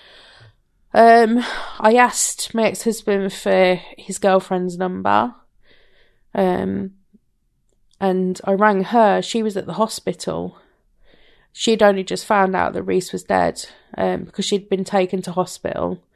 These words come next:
um, because she had a knife wound on her ear. Um, so she had to have all her ears stitched, um, 'cause they'd attacked her as well. She was there in the,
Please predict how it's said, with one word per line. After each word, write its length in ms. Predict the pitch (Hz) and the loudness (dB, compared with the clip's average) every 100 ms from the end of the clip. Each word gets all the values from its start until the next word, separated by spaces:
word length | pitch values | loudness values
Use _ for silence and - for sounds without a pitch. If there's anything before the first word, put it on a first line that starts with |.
| _ - - _ - - | _ -20 -20 _ -8 2
um, 380 | 190 185 185 | 4 4 0
because 260 | 185 - 196 | -4 -8 -4
she 140 | 208 | -4
had 340 | 175 196 190 - | 0 2 0 -4
a 440 | 196 185 185 185 180 | -2 2 2 2 0
knife 600 | 190 196 190 190 - - | 0 2 2 -2 -10 0
wound 480 | 185 185 180 190 185 | 2 2 -2 -4 -4
on 160 | 190 | -4
her 140 | 180 - | -4 0
ear. 500 | 202 190 202 214 214 - _ - | 4 4 6 4 2 -12 _ -8
Um, 340 | 185 180 175 | -4 -4 -6
so 180 | 175 180 | -6 -6
she 160 | 185 190 | -4 -4
had 140 | 185 | -4
to 80 | 190 | -2
have 160 | 180 190 | -2 0
all 180 | 185 | 0
her 140 | 180 185 | 0 0
ears 220 | 185 175 | 0 -2
stitched, 720 | - 185 170 - - - - _ _ _ _ _ _ - | -6 -4 -6 -8 -12 -12 -16 _ _ _ _ _ _ -8
um, 600 | 196 185 175 170 175 170 _ _ - - - - _ _ _ _ _ _ _ _ _ - - - | -4 0 0 -2 -6 -10 _ _ -16 -12 -12 -14 _ _ _ _ _ _ _ _ _ -20 -18 -10
'cause 140 | 170 | -4
they'd 200 | 190 170 | -4 -4
attacked 380 | 165 - - - | -6 -10 -10 -6
her 280 | 180 175 175 | 0 0 0
as 160 | 175 | -2
well. 440 | 202 185 156 180 - - - - | 0 2 0 -2 -10 -16 -18 -12
She 200 | - 170 | -2 0
was 180 | 165 170 | 0 -2
there 340 | - 165 165 | 0 2 0
in 200 | 175 175 | -2 -4
the, 260 | 170 170 | -4 -4